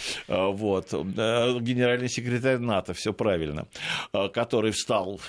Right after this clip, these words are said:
э, под козырёк, может быть, даже ведя себя больше американцев, сказал: «Ну, говорит, без проблем, щас будем увеличивать, увеличивать эти самые расходы». И вы знаете, если посмотреть на динамику, то можно действительно увидеть, что начиная с сем-, вот до семнадцатого года общие совокупные расходы нато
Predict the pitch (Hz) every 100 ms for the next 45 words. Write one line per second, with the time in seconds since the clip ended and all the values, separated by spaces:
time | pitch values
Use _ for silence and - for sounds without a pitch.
0 | - 98 101 95 87 107 98 113 101 123
1 | 127 - 101 95 95 98 110 98 101 104
2 | 98 95 101 98 170 190 156 147 127 127
3 | 117 120 104 135 202 175 - 127 135 -
4 | 208 233 339 302 65 - - - 160 190
5 | 294 302 320 320 330 320 - 76 - -
6 | 120 147 269 330 - 269 160 165 165 -
7 | 147 151 139 131 - - 85 76 - _
8 | - - - - - - - - _ 196
9 | 226 240 311 359 - 220 - - 190 220
10 | 202 269 196 202 175 220 254 294 - 156
11 | 165 202 226 254 247 247 - 220 185 139
12 | - 131 123 185 180 - 160 156 - 160
13 | 135 123 226 - 170 110 104 85 - -
14 | 104 104 92 90 82 92 143 143 - 117
15 | - 117 117 113 - 107 101 110 - -
16 | 98 95 110 175 208 - 160